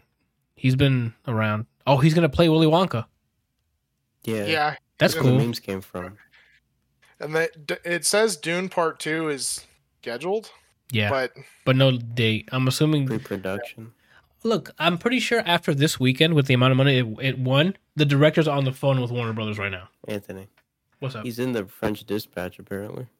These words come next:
Speaker 1: Yes, he's also in the French Dispatch that came out yesterday in select theaters and then digital this week. We'll get to the releases.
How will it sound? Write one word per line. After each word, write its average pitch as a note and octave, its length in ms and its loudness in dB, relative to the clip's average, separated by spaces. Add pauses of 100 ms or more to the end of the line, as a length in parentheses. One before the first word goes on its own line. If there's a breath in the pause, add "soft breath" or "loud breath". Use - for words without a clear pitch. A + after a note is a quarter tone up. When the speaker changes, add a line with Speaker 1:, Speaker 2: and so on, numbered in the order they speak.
Speaker 1:
Yes, C#3 240 0
he's D3+ 160 0
also D3 180 0
in C#3 60 0
the C3 60 -2
French C3 180 -4
Dispatch A#2 320 -2
that A2 100 -8
came B2 240 -4
out A#2+ 180 -4
yesterday A#2+ 420 -4
in A2 60 -4
select A#2+ 260 -8
theaters C3 440 2
and A2+ 120 -4
then A2 140 -4
digital A2 480 -4
this G#2+ 200 -8
week. G#2+ 180 -8
We'll C3 100 -2
get A#2+ 140 -2
to A#2+ 80 -6
the A2 60 -2
releases. A2 600 -2